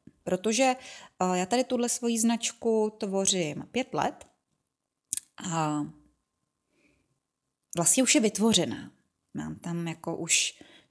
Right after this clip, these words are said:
mám své publikum a mám vytvořený spousta online kurzů a má-, nápady mi rozhodně zatím nedocházejí. Ale myslím si, že se to určitě v budoucnu musí nějakým způsobem přetransformovat, protože já jsem taková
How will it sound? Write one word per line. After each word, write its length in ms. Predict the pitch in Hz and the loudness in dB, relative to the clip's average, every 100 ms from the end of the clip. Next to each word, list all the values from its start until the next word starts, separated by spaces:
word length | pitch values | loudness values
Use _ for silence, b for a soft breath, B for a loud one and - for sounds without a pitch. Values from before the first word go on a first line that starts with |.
| - - | -10 -4
mám 220 | 165 165 | -2 2
své 200 | - 170 | 2 0
publikum 960 | 170 165 233 247 226 214 202 202 196 202 B B B B B | 0 2 2 4 6 6 6 4 2 -4 B B B B B
a 80 | 180 | -6
mám 240 | 175 170 | -4 -2
vytvořený 440 | 175 170 180 175 180 | -2 0 0 2 0
spousta 520 | - 190 196 - - | 0 -2 -2 -4 -6
online 300 | 165 175 214 | -4 -2 -4
kurzů 680 | - 220 202 208 190 175 - - _ 170 | -2 -2 0 0 0 -2 -8 -20 _ -6
a 260 | 160 139 160 160 175 151 | -4 -4 -6 -8 -6 0
má-, 220 | 151 160 | 2 4
nápady 440 | 185 170 180 320 233 | 6 6 6 4 6
mi 160 | 165 | 4
rozhodně 420 | 156 185 254 262 262 | 4 4 4 4 4
zatím 280 | 247 269 | 4 4
nedocházejí. 760 | 247 240 302 180 - 190 - - B B B B - | 4 2 -2 -6 -8 -8 -10 -14 B B B B 2
Ale 180 | 202 254 | 6 8
myslím 420 | 269 - 214 185 | 10 10 8 4
si, 340 | - 160 156 | 4 2 0
že 160 | 185 190 | 2 2
se 180 | - 208 | 2 0
to 140 | 247 | -2
určitě 440 | 226 - - - | -4 -4 -2 -2
v 80 | 240 | -2
budoucnu 400 | 208 214 208 247 | 0 2 2 2
musí 280 | 226 220 233 | 4 4 4
nějakým 340 | 220 220 233 | 2 2 2
způsobem 540 | 233 - 208 - 208 220 | 2 0 2 4 4 4
přetransformovat, 920 | 220 185 208 208 - - - - - | 2 2 0 0 -2 -4 -12 -12 -8
protože 360 | 175 - 185 | -4 0 4
já 140 | 214 196 | 6 6
jsem 220 | 226 214 | 4 2
taková 640 | 202 - 196 202 202 202 | -2 0 2 4 2 -2